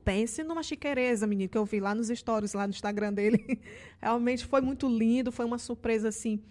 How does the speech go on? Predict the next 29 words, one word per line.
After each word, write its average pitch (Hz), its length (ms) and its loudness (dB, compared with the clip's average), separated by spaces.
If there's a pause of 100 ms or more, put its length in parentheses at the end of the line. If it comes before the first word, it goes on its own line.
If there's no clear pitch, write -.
(240)
que 220 160 0
nós, 233 600 2 (400)
que 220 140 -2
nós 214 320 2
gost-, 247 320 0
eu 330 160 4
gostei, 330 420 2
sinceramente, 240 680 -2
um, 233 240 -2
uma 226 100 -2
coisa 233 240 2
bem 269 220 -2
simples, 254 720 -4
um 226 80 2
ambiente 208 400 -2
bem 233 100 0
decorado, 202 680 -2
bem 214 260 -2
verde. 202 540 -2 (340)
E, 302 140 2
assim, 311 340 2 (520)
ele 302 260 6
que 381 140 2
foi 320 240 4
também 254 240 2
o 269 180 2
autor 226 420 2
do 214 160 2
gol 214 400 4